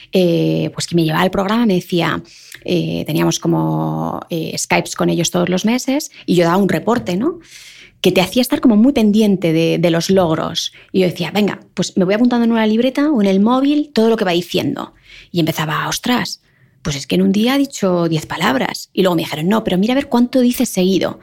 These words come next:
Pues ha dicho ya tres cosas seguidas, ha dicho cua-, y ya, es que al mes dije, "Es que, es que habla, es que todo lo que le hemos metido sus abuelas, su padre y yo", era como que, ¡bumba!,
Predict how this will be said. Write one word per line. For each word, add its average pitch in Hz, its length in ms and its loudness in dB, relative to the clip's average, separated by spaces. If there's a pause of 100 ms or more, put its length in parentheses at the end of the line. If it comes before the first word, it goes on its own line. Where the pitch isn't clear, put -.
(340)
Pues - 140 -6
ha - 40 -6
dicho - 160 -6
ya 262 280 0
tres 180 180 0
cosas 165 220 -6
seguidas, 202 420 -2
ha 180 40 0
dicho 226 220 0
cua-, - 220 -2 (140)
y - 80 -8
ya, - 400 -8 (120)
es - 120 -14
que - 320 -8
al 170 160 0
mes 220 360 0
dije, 175 440 -2 (880)
"Es - 80 -4
que, 160 640 -2 (180)
es - 120 -12
que 185 100 -4
habla, 214 600 -6 (240)
es - 80 -18
que - 80 -2
todo 214 260 2
lo 220 140 0
que 196 180 -2
le 190 60 2
hemos 196 180 -2
metido 208 320 -2
sus 196 160 -6
abuelas, 180 680 0 (640)
su 185 160 0
padre 190 500 4
y 175 80 2
yo", 208 160 4
era 185 160 2
como 214 200 2
que, 170 280 2
¡bumba!, 247 460 2